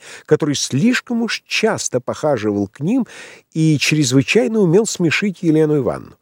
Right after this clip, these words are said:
Признаюсь, я его ненавидел, и сомнения не было, что он уж успел вчера видеться с Еленой Ивановной или в маскараде, или, пожалуй, и здесь,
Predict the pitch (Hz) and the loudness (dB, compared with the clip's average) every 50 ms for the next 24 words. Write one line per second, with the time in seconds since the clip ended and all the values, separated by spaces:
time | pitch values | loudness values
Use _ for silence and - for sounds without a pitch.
0 | _ _ _ _ _ _ _ _ _ _ _ _ _ _ _ _ _ _ _ _ | _ _ _ _ _ _ _ _ _ _ _ _ _ _ _ _ _ _ _ _
1 | _ - 117 120 107 113 131 123 117 104 95 - 92 98 104 104 98 104 104 104 | _ -6 -4 -2 0 2 2 2 2 0 -2 -2 -2 0 0 0 0 0 -2 0
2 | 104 101 107 110 123 190 240 220 147 113 98 80 78 82 82 82 78 76 - - | 0 0 2 2 2 2 2 2 2 2 2 0 0 -2 -4 -4 -6 -6 -4 -2
3 | - 104 95 104 113 143 202 247 247 226 233 226 226 208 208 196 180 156 151 139 | 0 0 0 0 2 2 4 4 4 4 4 4 4 4 4 4 4 4 4 4
4 | 123 - - - 147 143 143 139 135 135 131 131 131 120 110 - - 139 123 - | 2 0 -2 0 0 2 2 2 2 2 0 0 0 -2 -2 -4 -4 -4 -2 -4
5 | - - - - 135 160 160 147 - - - 151 143 139 131 110 117 147 143 120 | -6 -6 -2 2 2 4 2 2 -2 -4 -2 2 2 2 2 2 2 0 2 2
6 | 120 107 - - 123 101 - - 117 120 120 120 117 113 117 113 120 123 120 110 | 2 0 0 -2 -4 -2 -2 0 2 4 4 4 4 4 2 2 2 2 0 -2
7 | 104 101 92 - - - - - - - 208 214 180 143 120 120 120 113 - - | -4 -6 -8 -8 -10 -18 -20 -14 -4 0 2 4 4 4 2 2 -2 -2 -2 -4
8 | - 95 80 76 71 82 110 139 156 175 - - _ - 139 151 143 143 139 135 | -4 -4 -4 -2 -2 0 0 -2 -2 -4 -12 -14 _ -4 -2 0 0 2 2 0
9 | 131 _ - 123 120 113 92 82 104 117 127 123 117 117 120 120 117 120 120 110 | -2 _ -4 -4 -4 -4 -4 -4 -4 -4 -4 -4 -4 -4 -4 -4 -4 -6 -6 -6
10 | 104 92 90 87 87 123 190 233 220 180 117 - - - - - - - | -6 -6 -6 -8 -6 -4 -2 -2 -2 -2 -4 -6 -8 -8 -8 -8 -10 -12